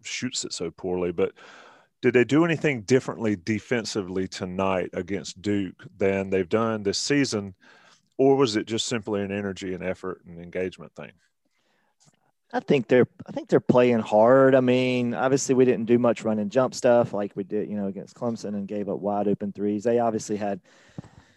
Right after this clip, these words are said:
Speaker 2: some, uh, smaller lineup at times where they're able to drive and kick. I mean, I think they were eleven for twenty-five from three, and they shot at about the same clip we did from, from three and from two. So they shot at a really, uh, a really high rate. So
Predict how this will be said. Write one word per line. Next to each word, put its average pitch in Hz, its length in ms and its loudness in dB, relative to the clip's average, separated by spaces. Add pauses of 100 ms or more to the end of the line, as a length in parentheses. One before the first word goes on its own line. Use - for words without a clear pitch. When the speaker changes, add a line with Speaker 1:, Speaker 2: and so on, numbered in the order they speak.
(580)
Speaker 2:
some, 160 340 -2
uh, 120 280 2
smaller 135 400 6
lineup 120 400 2
at - 100 0
times 117 340 -2
where 113 120 -2
they're 117 100 0
able 110 160 0
to 107 100 -4
drive 110 360 -2
and 110 120 -8
kick. 113 380 -4
I - 20 -8
mean, 110 140 -4
I 110 60 -4
think 113 220 -8
they 113 140 0
were 110 180 2
eleven 110 420 -2
for 110 120 -12
twenty-five 107 640 -6
from 107 160 -12
three, 110 340 2
and 107 100 0
they 113 80 2
shot 107 300 0
at 101 100 -6
about 104 260 -4
the 98 80 -10
same 107 280 -6
clip 107 260 -4
we 107 160 -2
did 104 440 0
from, 101 260 -8 (160)
from 104 180 -6
three 113 360 2
and 120 280 2
from 98 160 -4
two. 104 380 2
So 101 180 -4
they 110 160 0
shot 107 300 -2
at 101 100 -2
a 98 100 -4
really, 98 440 -2
uh, 85 220 -12
a 92 60 -10
really 104 220 0
high 104 200 -2
rate. 101 440 0
So 104 320 0